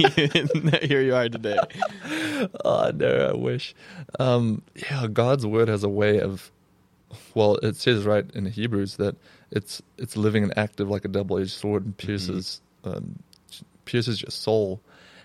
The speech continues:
Speaker 2: And just because you hear the Bible regularly doesn't mean that it necessarily changes you.
Speaker 1: Right.
Speaker 2: Um, and it's gonna bring conviction and change in every person's life.
Speaker 1: Mm-hmm.
Speaker 2: I think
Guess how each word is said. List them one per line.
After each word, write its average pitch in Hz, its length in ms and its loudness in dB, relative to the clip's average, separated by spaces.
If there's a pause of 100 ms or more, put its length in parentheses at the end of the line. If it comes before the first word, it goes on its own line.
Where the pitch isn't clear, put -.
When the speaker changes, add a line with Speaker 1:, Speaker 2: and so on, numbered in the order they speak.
(200)
Speaker 2:
And 101 680 0 (600)
just 113 160 -8
because 107 440 0
you 104 180 0
hear 110 340 0
the 107 100 2
Bible 101 320 0
regularly 101 580 0
doesn't 101 440 -4
mean 101 260 -2
that 92 260 -8 (200)
it 95 100 -6 (120)
necessarily 104 500 -4
changes 107 500 -6
you. 135 140 -4
Speaker 1:
Right. 80 200 -4 (480)
Speaker 2:
Um, 95 600 -4 (540)
and 107 160 0
it's 104 160 -2
gonna 110 180 0
bring 104 280 0
conviction 98 600 -4
and 104 140 -8
change 95 400 -6
in 98 160 -6
every 101 240 -4
person's - 420 -8
life. - 240 -10
Speaker 1:
Mm-hmm. 101 280 -4 (220)
Speaker 2:
I 104 80 -2
think 107 300 0